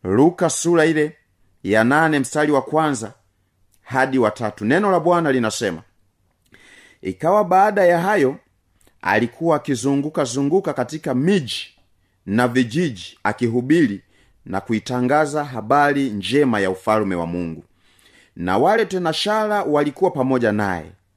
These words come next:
Na wanawake kadhaa wa kadhaa ambao walikuwa na pepo wabaya na magonjwa wakaponywa, nao ni Mariamu aitwaye Magdalene, aliyetokwa na pepo saba,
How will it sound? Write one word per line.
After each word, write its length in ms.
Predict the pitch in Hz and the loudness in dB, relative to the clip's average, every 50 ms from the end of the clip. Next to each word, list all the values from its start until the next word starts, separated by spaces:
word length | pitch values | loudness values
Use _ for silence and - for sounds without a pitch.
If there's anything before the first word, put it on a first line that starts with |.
| _ _ _ _ _ _ _ _ _ _ _ 90 | _ _ _ _ _ _ _ _ _ _ _ -8
Na 160 | 90 92 95 | -2 0 2
wanawake 680 | 101 110 113 113 117 113 117 143 170 190 - 185 170 | 2 2 2 2 2 2 2 2 2 0 -2 -4 -6
kadhaa 380 | - - 147 135 123 127 165 165 | -6 -4 -4 -4 -2 0 0 2
wa 120 | 156 143 | 0 0
kadhaa 360 | - - 123 120 110 139 156 | -2 -4 -6 -4 -2 -2 0
ambao 600 | 147 131 127 127 156 165 156 127 107 110 123 - _ _ _ _ _ _ - | 0 0 0 0 2 2 2 2 2 0 -2 -6 _ _ _ _ _ _ -8
walikuwa 720 | 107 107 117 123 120 120 127 123 - - - 180 190 160 143 | -2 0 2 4 4 4 2 0 -4 -4 -2 0 0 2 2
na 140 | 135 127 | 0 -2
pepo 480 | 117 - - - 185 185 175 - 151 139 | -2 -4 -4 -4 -4 -4 -4 -2 0 0
wabaya 640 | 127 113 104 107 151 165 160 139 123 107 95 85 - _ _ _ _ _ _ - | 0 0 0 2 2 4 4 4 2 0 -2 -4 -8 _ _ _ _ _ _ -6
na 240 | 107 113 123 127 | -2 0 2 2
magonjwa 880 | 135 135 131 127 117 107 135 180 202 202 196 196 170 175 190 180 175 - - _ _ _ - | 2 2 0 0 0 0 2 2 2 2 0 -2 0 0 0 0 -2 -4 -10 _ _ _ -6
wakaponywa, 800 | - 98 110 110 - 123 113 - - 151 180 180 175 160 143 123 | -2 -2 -2 0 -2 -4 -6 -4 -2 -2 0 0 0 0 0 0
nao 540 | 120 123 127 131 131 120 101 101 104 113 113 | 0 0 0 2 2 2 2 2 2 2 2
ni 280 | 113 131 151 180 220 - - _ _ _ _ _ _ _ _ - | 2 2 2 2 0 -2 -6 _ _ _ _ _ _ _ _ -16
Mariamu 960 | - 90 90 90 90 92 92 92 92 98 107 127 143 151 156 156 151 143 - - | -12 -8 -4 -2 -2 0 0 0 0 0 0 0 0 0 -2 -4 -6 -8 -6 -2
aitwaye 460 | 117 113 117 113 - - 135 143 143 | 0 0 0 -2 -4 -6 -6 -4 -2
Magdalene, 640 | 135 123 110 104 104 107 107 107 107 104 90 82 82 - _ _ _ _ _ _ _ _ _ _ _ _ _ _ - | -2 -4 -4 -4 -2 -2 0 0 0 -2 -4 -6 -8 -16 _ _ _ _ _ _ _ _ _ _ _ _ _ _ -8
aliyetokwa 760 | 85 92 92 95 104 107 - - - 139 139 - - 123 107 | -6 -4 -2 -2 -2 -4 -4 -4 -4 -2 -2 -2 -4 -6 -6
na 100 | 101 98 | -6 -8
pepo 360 | - - 110 101 - 95 87 | -8 -6 -8 -8 -6 -8 -10
saba, 460 | - - - 104 92 87 90 90 - | -10 -10 -8 -8 -8 -8 -10 -12 -16